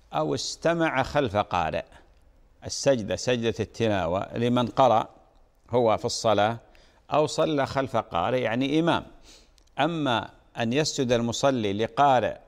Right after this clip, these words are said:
ليس بينه وبينه، ليس بين ال-، ال-، القارئ وبينك أنت اتصال مثل كون إمام، لا، هذا غلط، يبطل الصلاة يا أختي الفاضلة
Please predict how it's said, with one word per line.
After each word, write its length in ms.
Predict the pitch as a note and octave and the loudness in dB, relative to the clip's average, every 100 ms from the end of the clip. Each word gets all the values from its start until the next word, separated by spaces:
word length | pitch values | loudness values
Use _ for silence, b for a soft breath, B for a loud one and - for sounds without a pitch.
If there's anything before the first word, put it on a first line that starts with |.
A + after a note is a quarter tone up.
| _ _ _ - | _ _ _ -6
ليس 360 | A#2+ D3 - | -2 -2 0
بينه 680 | B2+ B2+ C3+ A#2 G#2 G2 D2+ - | 0 2 2 2 0 -2 -6 -6
وبينه، 840 | G#2+ G#2+ B2 B2 A2+ G#2 G2+ G2+ | -2 2 2 2 0 -4 -4 -4
ليس 340 | G#2 C3 - A#2+ | -2 -2 0 -2
بين 380 | A2 A#2+ A2+ | 0 0 0
ال-، 540 | G#2+ G2 - G2+ G2+ F#2+ | -2 -4 -6 -6 -4 -4
ال-، 480 | F2+ E2 F#2 F2+ E2+ | -4 -4 -6 -6 -6
القارئ 540 | F#2 - B2 C3 A2 | -6 0 2 4 2
وبينك 600 | D2 F#2+ A#2 A#2+ A2 - | -2 -2 -2 -2 -4 -4
أنت 320 | - B2+ - | -4 -4 -4
اتصال 760 | G#2+ A#2+ - B2+ - B2 E2+ G#2+ | -4 -4 -2 -4 0 0 0 -6
مثل 180 | G2+ | -6
كون 300 | G#2 - B2 | -6 -2 -2
إمام، 500 | A2+ A2+ A2 G#2+ B2 - b b b b | -2 -2 -2 0 -2 -8 b b b b
لا، 120 | B2 | -6
هذا 140 | C3 C3+ | -2 -2
غلط، 380 | C#3+ D#3+ G#2+ G#3+ | 0 0 0 -2
يبطل 340 | D3 - D3 | -4 -2 -4
الصلاة 400 | C3+ - D#3 A#2+ | -4 -2 0 0
يا 180 | F2+ D2 | 0 -4
أختي 180 | - F#2+ | -8 -10
الفاضلة 440 | E2+ F2 C#2 | -4 -4 -4